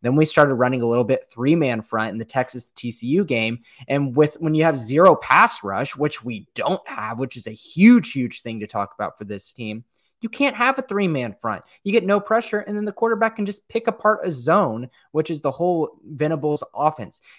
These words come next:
If you want Venables to run his scheme and have that three-man front,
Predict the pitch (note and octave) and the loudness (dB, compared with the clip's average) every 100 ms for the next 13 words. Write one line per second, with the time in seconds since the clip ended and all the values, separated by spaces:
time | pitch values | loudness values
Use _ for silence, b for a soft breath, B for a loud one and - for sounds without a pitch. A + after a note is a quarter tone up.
0 | - - D#3 G3 B3+ C4+ G#3+ C3 D#3 E3 | -4 -4 0 0 2 2 0 0 -2 0
1 | F3 - C3+ C3+ D3+ D3+ C3+ - C3 C#3+ | -4 -6 -4 -2 -2 -4 -8 -12 -8 -6
2 | E3 B2+ B2 B2+ C3 C#3+ D3+ - C#3+ D3 | -6 -8 -10 0 0 0 -4 -4 -6 -4
3 | C#3 B2 C3+ C#3+ | -4 -4 -4 -4